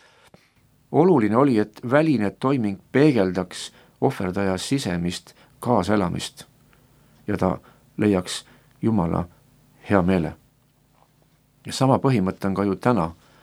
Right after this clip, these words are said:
kahekümne esimesel sajandil, kui me midagi toome ohvriks Jumalale, siis see peab nagu peegeldama meie tegelikku sisemist olemist, meie motiive.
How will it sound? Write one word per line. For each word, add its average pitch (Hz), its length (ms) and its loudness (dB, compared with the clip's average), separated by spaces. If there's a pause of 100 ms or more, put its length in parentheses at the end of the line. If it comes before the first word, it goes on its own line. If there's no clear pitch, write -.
(760)
kahekümne 113 320 2
esimesel 92 320 -2
sajandil, 92 400 -2
kui 95 100 -4
me 104 140 -2
midagi 107 320 -2
toome 104 320 0
ohvriks - 320 -12
Jumalale, 85 320 -4
siis 90 320 -10 (320)
see - 200 -14
peab 135 360 -2 (480)
nagu - 160 -10
peegeldama 98 580 0
meie 95 380 0 (420)
tegelikku 104 460 -2
sisemist 87 800 -4
olemist, 101 480 -2
meie 101 160 0
motiive. 92 540 -4